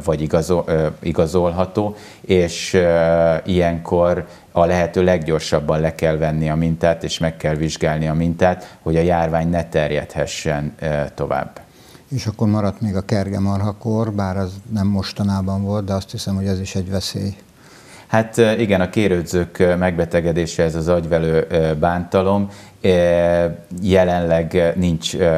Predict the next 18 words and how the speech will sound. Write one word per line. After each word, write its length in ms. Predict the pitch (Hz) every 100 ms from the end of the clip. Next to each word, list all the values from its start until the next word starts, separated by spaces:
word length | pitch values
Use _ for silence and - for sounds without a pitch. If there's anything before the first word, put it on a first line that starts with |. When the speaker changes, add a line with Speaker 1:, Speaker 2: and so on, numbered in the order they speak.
| 80
Speaker 1:
Magyarországon, 960 | 82 87 85 85 - 95 90 90 98 82
hál' 160 | 82
Istennek, 640 | 87 87 - 95 95 104 98 - - -
ö, 300 | - 90 87 87 87
de 320 | 87 87 87
a, 480 | 85 92 85 82 95
azért, 480 | 92 90 90 90 95
hogy 220 | 92 82
ne 140 | 90
is 240 | 85 82 -
legyen, 540 | 82 82 87 95 101 - - -
ö, 80 | 95 87 87
ezért, 520 | 92 82 85 85 -
ö, 200 | 90 85 82
fontos 580 | - 95 85 87 80
az, 360 | - 87 85 -
hogy, 420 | 82 82 82 78
ö, 160 | 85